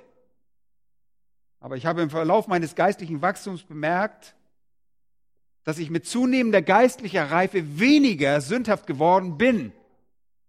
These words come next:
Es kommt mir zwar nicht so vor, weil jede Sünde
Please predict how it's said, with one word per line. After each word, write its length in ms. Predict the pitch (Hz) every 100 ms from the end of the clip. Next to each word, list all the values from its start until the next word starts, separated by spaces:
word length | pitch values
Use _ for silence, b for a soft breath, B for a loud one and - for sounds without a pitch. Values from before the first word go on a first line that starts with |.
| _ _ _ _ _
Es 120 | -
kommt 160 | - 208
mir 140 | 143
zwar 180 | - 147
nicht 140 | 151 -
so 100 | 143
vor, 500 | 226 208 165 220 _ _ _ _ _ _ _ _
weil 260 | 143 143 143
jede 260 | 160 196 208
Sünde 480 | 160 190 147 175